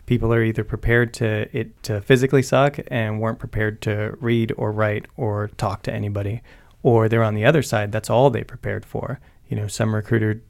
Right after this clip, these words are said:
at some point was like, "Yeah, yeah, yeah, no, you're good. You, you know, you got a good P T score, you'll be fine." And, and they just kinda showed up.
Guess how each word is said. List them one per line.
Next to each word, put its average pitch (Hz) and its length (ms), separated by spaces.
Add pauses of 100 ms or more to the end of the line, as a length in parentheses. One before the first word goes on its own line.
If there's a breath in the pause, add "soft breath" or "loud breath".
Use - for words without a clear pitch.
(260)
at - 180
some 113 240
point 117 400
was 110 220
like, 101 340 (160)
"Yeah, 160 140
yeah, 170 100 (180)
yeah, 151 60
no, 147 220
you're 139 240
good. 135 380
You, 123 200
you 123 80
know, 117 260 (460)
you 120 80
got 123 120
a 123 40
good 120 180
P 131 120
T 120 140
score, 113 500
you'll 110 220
be 110 100
fine." 107 440
And, 107 300
and 110 320 (220)
they 113 100
just 107 160
kinda 107 220
showed 101 340
up. 104 300